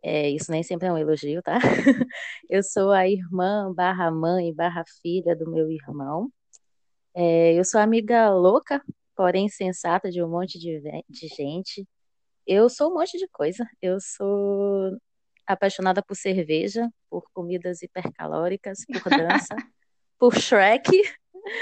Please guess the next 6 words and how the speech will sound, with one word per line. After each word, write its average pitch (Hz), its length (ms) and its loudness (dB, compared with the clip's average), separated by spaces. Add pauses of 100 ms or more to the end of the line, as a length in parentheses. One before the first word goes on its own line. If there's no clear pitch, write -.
(320)
e 277 160 2
por 302 220 2
pessoas. 269 640 2 (680)
É, 180 680 4
sou 226 400 6
irreverência, 233 840 4